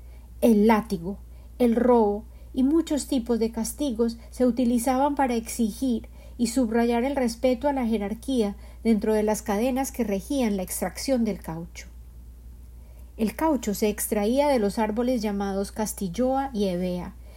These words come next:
y las características de cada planta determinaban la manera en que se obtenía el látex. La corteza del hevea podía cortarse y sangrarse por muchos años, pero en el caso del castilloa,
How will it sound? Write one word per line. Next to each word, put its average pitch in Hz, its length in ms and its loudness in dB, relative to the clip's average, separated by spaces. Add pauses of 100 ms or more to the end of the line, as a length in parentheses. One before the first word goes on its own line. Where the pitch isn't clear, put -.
(240)
y 269 80 2
las 269 180 6
características 247 880 2
de 196 120 -4
cada 254 340 -2
planta 240 360 0
determinaban 202 760 0
la 254 80 0
manera 202 400 -2
en 220 160 -2
que 233 100 0
se 220 140 -2
obtenía 175 400 -6
el 208 80 -2
látex. 277 500 -4 (560)
La 185 100 -6
corteza 262 500 2
del 269 200 6
hevea 233 460 2
podía 214 360 0
cortarse 233 760 -4
y 220 120 2
sangrarse 226 720 -2
por 226 180 -2
muchos 277 520 0
años, 196 400 -4 (500)
pero 233 180 4
en 214 80 2
el 214 160 -2
caso 294 300 -2
del 262 160 2
castilloa, 208 720 0